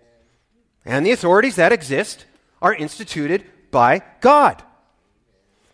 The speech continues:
So then, the one who would resist the authority is opposing God's command.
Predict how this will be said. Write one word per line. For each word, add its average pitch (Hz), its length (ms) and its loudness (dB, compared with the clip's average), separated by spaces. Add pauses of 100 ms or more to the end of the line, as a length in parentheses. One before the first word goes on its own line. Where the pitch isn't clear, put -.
(120)
So 165 440 0
then, 220 440 0 (760)
the 160 120 0
one 202 280 0
who 196 360 -8 (100)
would 165 240 -2
resist 160 380 -4
the 190 80 -6
authority 190 760 0 (800)
is 160 180 -6
opposing 156 640 -6 (600)
God's 269 460 4
command. 143 480 -6